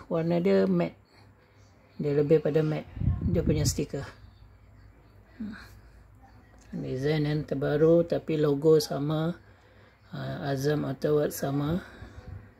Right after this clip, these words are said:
Ceramic coating ini, ah, memang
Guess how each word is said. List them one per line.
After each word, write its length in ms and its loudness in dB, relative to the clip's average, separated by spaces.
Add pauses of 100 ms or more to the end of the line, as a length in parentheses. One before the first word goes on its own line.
(3250)
Ceramic 560 -8
coating 640 -6 (160)
ini, 800 -6 (1200)
ah, 80 -8
memang 640 -4